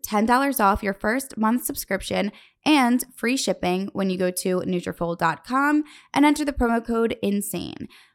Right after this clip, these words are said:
Find out why over four thousand healthcare professionals recommend Nutrafol for healthier hair. That is Nutrafol dot com, spelled N U T R A F O L dot com, promo code insane.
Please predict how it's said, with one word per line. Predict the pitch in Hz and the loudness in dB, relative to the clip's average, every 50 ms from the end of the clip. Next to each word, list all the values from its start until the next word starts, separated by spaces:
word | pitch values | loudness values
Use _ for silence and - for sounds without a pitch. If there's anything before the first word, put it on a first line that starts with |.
| _ _ - | _ _ 2
Find | 277 302 330 320 269 | 4 6 6 6 6
out | 247 220 214 214 | 6 6 4 6
why | 208 190 185 185 190 | 4 4 4 4 4
over | - 196 190 185 180 | 2 2 0 -2 -2
four | - - 185 180 | 0 0 -2 0
thousand | 180 190 185 180 185 185 185 185 190 | 0 0 0 0 0 -2 -4 -4 -2
healthcare | 190 190 190 - - 208 190 | -4 -4 -6 -4 -6 -6 -6
professionals | - 202 - - 233 247 247 - 269 269 269 262 254 | -6 -8 -4 -2 -2 -2 -2 -2 0 0 0 0 -2
recommend | 254 247 240 - 262 247 233 226 226 226 214 | -2 -4 -2 0 0 0 0 0 0 0 -2
Nutrafol | 208 208 - 208 - 214 208 208 - | -2 -4 -6 -6 -4 -4 -4 -4 -4
for | 208 190 | -6 -6
healthier | 170 180 175 175 - 185 185 190 | -4 -4 -4 -4 -6 -8 -8 -8
hair. | 170 175 - - - - - - - - - - _ _ | -8 -8 -10 -10 -10 -12 -14 -18 -20 -20 -20 -20 _ _
That | - 214 208 | 2 2 4
is | 202 202 - | 4 2 0
Nutrafol | 202 196 190 196 190 - - 185 180 180 - - | -2 -4 -4 -4 -6 -2 -2 -2 -2 -2 -2 0
dot | 247 277 311 - - | 0 0 0 0 -4
com, | - 214 208 202 196 202 208 | -6 -4 -2 0 0 0 0
spelled | - - - - 196 196 185 180 180 185 - - - - _ _ _ - | -4 -6 -6 -6 -4 -2 -2 -2 -2 -4 -8 -12 -20 -20 _ _ _ 2
N | 254 254 240 233 | 4 4 4 4
U | 220 208 208 208 | 2 0 -2 -4
T | 208 - - - 202 196 196 - - | -6 -8 -6 -4 -2 -2 -4 -4 -4
R | - 185 185 185 185 - - | -4 -2 -2 -2 -4 -4 -4
A | 180 175 185 185 - - | -2 -2 -2 -4 -4 -4
F | - 185 180 - - _ - | -4 -4 -4 -6 -10 _ -4
O | 185 180 185 190 - - | -4 -4 -4 -6 -6 -6
L | - 285 294 294 294 302 - - 214 | -4 -2 -2 -2 -2 -4 -6 -6 -2
dot | - 233 233 233 - - | 0 2 2 0 -2 -8
com, | - - 190 190 190 185 196 196 - - _ _ _ - | -2 0 2 2 2 2 0 -4 -8 -14 _ _ _ 0
promo | 254 254 262 262 254 | 0 2 2 0 0
code | 254 240 240 240 226 - | 2 2 2 2 2 0
insane. | - 196 196 190 - - 185 - 57 50 - - | -2 0 0 0 -2 -2 -4 -6 -6 -8 -10 -12